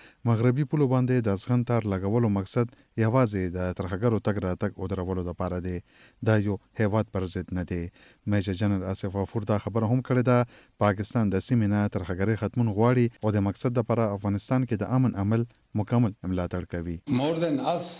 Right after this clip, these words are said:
Speaker 2: it is a question for the international community and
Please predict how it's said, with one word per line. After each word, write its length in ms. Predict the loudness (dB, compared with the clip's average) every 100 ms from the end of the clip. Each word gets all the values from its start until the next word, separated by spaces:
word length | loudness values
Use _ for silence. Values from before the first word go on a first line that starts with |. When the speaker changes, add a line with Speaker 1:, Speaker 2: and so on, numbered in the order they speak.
| -16 -20 _ -6
Speaker 2:
it 160 | -2 0
is 80 | -2
a 20 | -2
question 340 | -4 -4 -4 -4
for 100 | -2 -2
the 80 | -2
international 500 | 0 -2 -2 -4 -4 -2
community 420 | -2 -2 -2 -2
and 200 | -2 -4